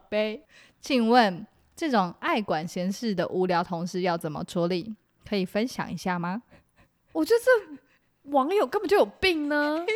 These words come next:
Speaker 1: <laughs> 这个网友是不是疯掉了？
Speaker 2: 对啊。
Speaker 1: 请问一下，请问一下，谁上厕所不冲水？
Speaker 2: 对啊，而且什么意思？他上班什么叫逛一下网拍就不行呢？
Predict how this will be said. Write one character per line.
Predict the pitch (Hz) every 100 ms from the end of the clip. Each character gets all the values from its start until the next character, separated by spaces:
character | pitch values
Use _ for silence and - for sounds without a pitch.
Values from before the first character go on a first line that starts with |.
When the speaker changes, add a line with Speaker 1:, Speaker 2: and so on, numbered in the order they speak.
| 494
Speaker 1:
<laughs> | - -
这 | -
个 | 440
网 | 392 349 381
友 | 330
是 | 370
不 | 359
是 | 370
疯 | 330 302 320
掉 | 330 262
了？ | 196 233 - _
Speaker 2:
对 | 523
啊。 | 554 571 571 571 587 587 - -
Speaker 1:
请 | 427
问 | 480
一 | 453
下， | 494 427
请 |
问 | 392 392
一 |
下， | - - _ _ -
谁 | 359
上 | 359 - 392
厕 | - 415
所 | 349 220 208
不 | 302
冲 | 311 330 339
水？ | 294 202 - - _ _
Speaker 2:
对 | 554
啊， | 587 -
而 |
且 | 494 554 - _ _ - -
什 | -
么 | 311
意 | 440 554
思？ | - 554
他 | 554 571 _ -
上 | - 622 523
班 | 508 508
什 | 494
么 | 262
叫 | 285 427 415 - _
逛 | - 392
一 | 330
下 | 381
网 | 320 190
拍 | 202 262
就 | 277
不 | 453 523
行 | 508 - 262 240
呢？ | 302 320